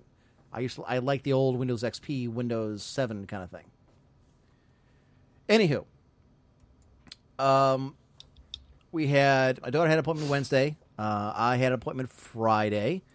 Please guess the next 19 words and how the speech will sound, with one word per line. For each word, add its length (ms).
My, 540
yes, 1400
so 100
yesterday 500
we 100
had 40
to 60
drop 260
my 80
daughter 300
off 220
for, 480
we 160
had 280
seven 220
thirty 160
in 40
the 60
morning 260